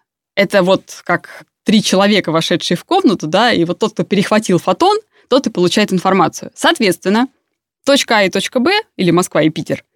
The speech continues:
видят, что у них недобор данных при передаче и такие: "О, кто-то пытается скомпрометировать наш ключ,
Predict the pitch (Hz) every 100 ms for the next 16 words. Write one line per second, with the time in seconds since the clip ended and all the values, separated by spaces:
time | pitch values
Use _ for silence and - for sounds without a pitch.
0 | _ 269 339 247 - 220 330 247 269 277
1 | 233 247 175 175 - 170 226 285 349 -
2 | _ - 247 254 254 240 254 - 247 285
3 | - 214 196 233 175 - 349 359 403 392
4 | 359 _ 294 302 320 320 311 311 311 311
5 | 320 311 302 - 311 -